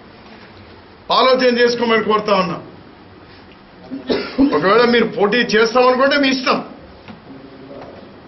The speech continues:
కానీ ఈ రాష్ట్రానికి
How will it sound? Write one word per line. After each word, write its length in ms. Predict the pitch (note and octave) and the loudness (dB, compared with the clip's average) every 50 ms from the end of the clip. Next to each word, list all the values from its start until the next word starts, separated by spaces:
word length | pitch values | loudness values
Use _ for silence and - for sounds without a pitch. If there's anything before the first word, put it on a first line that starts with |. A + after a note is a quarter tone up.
| - - - - - F3 | -20 -20 -18 -6 -2 2
కానీ 300 | G3 A3+ C4 C4+ C4 B3 A3+ - - - - - - - - - - - - - - - C4+ C4+ - - - - - - - - - - - - - - - - - - - - - - - - - - - - - - - - - - - - - - F#3+ A#3 | 2 4 4 4 4 2 2 0 -6 -12 -16 -20 -20 -20 -20 -20 -20 -20 -20 -20 -16 -14 -12 -10 -10 -10 -8 -8 -8 -10 -10 -12 -14 -14 -16 -16 -16 -18 -20 -20 -20 -20 -20 -20 -20 -20 -18 -18 -18 -18 -18 -18 -20 -20 -20 -20 -20 -20 -20 -16 -8 -4 -2 0
ఈ 20 | C4 B3+ A3+ A3 | 2 2 2 4
రాష్ట్రానికి 720 | A3+ B3+ C4 - - - C#4+ D4 D4 D4 C#4+ C#4+ C#4+ C4 | 2 2 0 -2 -2 -2 0 0 2 0 0 0 0 -2